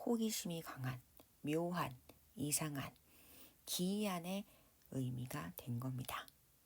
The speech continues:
이 명사형이 있죠. curiosity. 그래서 호기심이란 의미가 있습니다. 오늘요,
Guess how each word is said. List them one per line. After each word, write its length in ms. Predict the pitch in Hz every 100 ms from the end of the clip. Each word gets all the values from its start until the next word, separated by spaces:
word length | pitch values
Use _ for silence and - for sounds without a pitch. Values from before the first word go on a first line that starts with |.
| - - - -
이 60 | 156
명사형이 540 | 147 156 196 233 185
있죠. 300 | 127 - 139 131 - - - - - - - - - - - - _ - _ - - - - - - - _ -
curiosity. 1600 | - 180 185 226 269 - - - 170 165 220 - - - - - - - - - - - - -
그래서 340 | - 156 160 - - - - -
호기심이란 1300 | - 220 220 202 196 202 190 190 190 - 135 131 -
의미가 320 | 135 131 143
있습니다. 460 | 135 - - - - - - - - - - - - - - - - - - - - - - - - - - - - - - - - - - - -
오늘요, 480 | 156 165 160 185